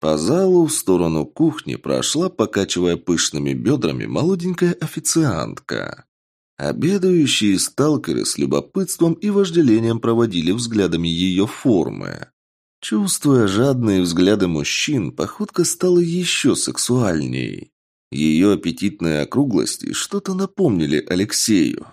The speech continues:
Вот она повернулась ко входу, посмотрела, вздохнула, видно, ждала кого-то и подошла к окошку выдачи.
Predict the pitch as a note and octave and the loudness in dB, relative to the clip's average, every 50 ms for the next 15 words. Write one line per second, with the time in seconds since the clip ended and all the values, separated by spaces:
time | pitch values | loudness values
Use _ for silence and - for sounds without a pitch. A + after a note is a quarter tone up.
0 | _ _ _ - E2 D#2 E2 C3 F#3+ G#3+ - G#3 G3+ G#3 G3+ - G3 G3 F#3+ F3+ | _ _ _ -4 -2 0 0 0 -2 -2 -4 -4 -4 -4 -2 0 2 2 4 4
1 | D#3 B2+ G2+ F#2+ F2 E2 D#2+ D#2 - - - - G#2+ A#2+ B2 - - - A2 F#2+ | 2 2 2 2 2 2 0 0 -2 -4 -6 -4 -2 -2 -2 -4 -4 0 2 4
2 | E2 C2 - - - - _ - - A#1+ - - C#2 C2 A1+ - - C2+ D#2 A2 | 4 2 0 -4 -10 -16 _ -8 -6 -6 -4 -4 -4 -6 -8 -6 -4 -2 -2 -2
3 | A#2 A2+ G#2+ G2 - - D#2 E2 E2 C#2+ C#2+ C2+ C2 - - E2+ A2+ C#3+ D#3 D#3 | -2 -2 -6 -8 -10 -10 -12 -10 -8 -6 -6 -6 -6 -6 -8 -6 -4 -4 -2 -2
4 | D3+ C#3+ C#3 - - F#2 E2+ G#2 E3+ G#3 F#3+ F3+ F#3+ F#3+ F3+ D#3+ D#3+ E3+ E3+ E3+ | -4 -4 -6 -6 -4 -2 -2 0 0 -2 -4 -4 -2 -2 -2 0 0 0 2 2
5 | E3+ F#3+ G3 - - F#2+ E2 D#2 D#2 D#2 C2+ - - - - - - _ - E3+ | 2 2 0 0 0 0 0 2 2 0 -2 -2 -6 -12 -14 -14 -16 _ -10 -10
6 | G3+ - - E3+ D#3 D3+ C#3+ C#3 - E2 D#2 D2+ - - F#2+ - - - A#1+ A1+ | -10 -4 -4 -2 0 0 0 0 0 0 -2 -2 -2 -4 -4 -4 -2 -6 -4 -4
7 | - - - B2 A#2+ A2 G#2 F#2+ D2+ C#2+ B1+ - - - C2 A1+ G#1 G1+ G1+ | -4 0 0 2 2 4 2 2 2 0 -2 -2 -4 -6 -4 -6 -8 -8 -12